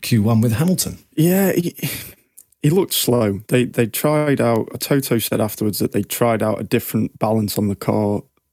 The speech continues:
Speaker 2: It was a balance that went wrong, a strategy call that went wrong, Toto said just before the race today. Um, he ended up qualifying,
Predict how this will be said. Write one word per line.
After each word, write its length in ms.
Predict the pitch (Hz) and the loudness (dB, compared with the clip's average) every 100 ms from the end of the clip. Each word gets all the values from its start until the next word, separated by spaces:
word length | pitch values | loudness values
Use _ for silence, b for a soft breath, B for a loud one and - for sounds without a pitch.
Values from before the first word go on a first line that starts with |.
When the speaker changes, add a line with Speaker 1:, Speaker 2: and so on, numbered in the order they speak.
| _ _ _ _ | _ _ _ _
Speaker 2:
It 160 | 101 | -6
was 100 | 110 | -4
a 60 | 107 | -2
balance 400 | 101 117 117 - | 0 2 2 0
that 140 | - | -2
went 220 | 117 101 - | -2 -4 -2
wrong, 320 | 117 113 107 | 0 0 0
a 60 | |
strategy 480 | 104 123 113 117 104 | -2 -4 -2 -2 -2
call 240 | - 113 107 | -2 0 0
that 140 | 107 | 0
went 240 | 120 104 | -2 0
wrong, 280 | 113 107 107 | 0 0 -2
Toto 440 | 104 110 110 - 107 | -2 -2 -2 -2 -2
said 260 | - 113 - _ | -2 -4 -6 _
just 240 | - 120 | -2 -2
before 300 | - 113 117 | -2 -2 0
the 80 | 107 | 0
race 240 | 107 107 - | 0 0 -2
today. 320 | 110 117 139 b b b b b b | 0 0 0 b b b b b b
Um, 340 | 113 110 104 | -2 0 0
he 140 | - 123 | 0 0
ended 200 | 160 170 | 2 0
up 120 | 127 | -2
qualifying, 580 | - 131 120 - 110 | 0 0 0 0 -2